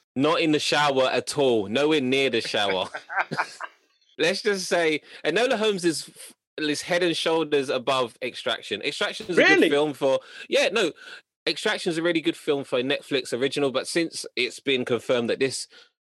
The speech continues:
Speaker 1: Enola Holmes was supposed to be for a cinema release and it had the backing of Warner Brothers, obviously it's, it's in a,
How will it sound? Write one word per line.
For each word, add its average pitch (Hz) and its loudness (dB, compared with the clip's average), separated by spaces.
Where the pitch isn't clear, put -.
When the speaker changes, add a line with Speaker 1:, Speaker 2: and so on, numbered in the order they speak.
Speaker 1:
Enola 127 2
Holmes 131 0
was 113 0
supposed 123 0
to 117 -8
be 117 0
for 110 0
a - 0
cinema 139 0
release 101 0
and 110 -2
it 117 -4
had 131 -4
the 113 -4
backing 117 -2
of 107 0
Warner 131 0
Brothers, 92 0
obviously 185 0
it's, 190 -4
it's - -4
in 220 2
a, 175 -4